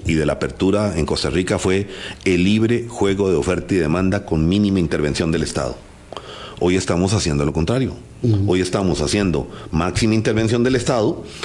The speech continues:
Speaker 1: incluyendo la imposición de reglas de adquisición de infraestructura a los operadores. Eso es inusual en un mercado abierto.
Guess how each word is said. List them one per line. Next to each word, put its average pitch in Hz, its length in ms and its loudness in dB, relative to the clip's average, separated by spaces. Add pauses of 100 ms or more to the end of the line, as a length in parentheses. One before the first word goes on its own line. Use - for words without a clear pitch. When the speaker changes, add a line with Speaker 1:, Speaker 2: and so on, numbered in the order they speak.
(160)
Speaker 1:
incluyendo 110 760 2
la 127 140 0
imposición 90 760 0
de 147 120 2
reglas 113 600 0
de 127 320 2 (220)
adquisición 98 600 0
de 127 60 4
infraestructura 120 680 2
a - 20 0
los 135 160 2
operadores. 87 680 0 (160)
Eso 92 180 0
es - 240 -2
inusual 123 600 2
en 90 120 2
un 87 120 2
mercado 85 420 2
abierto. 78 420 0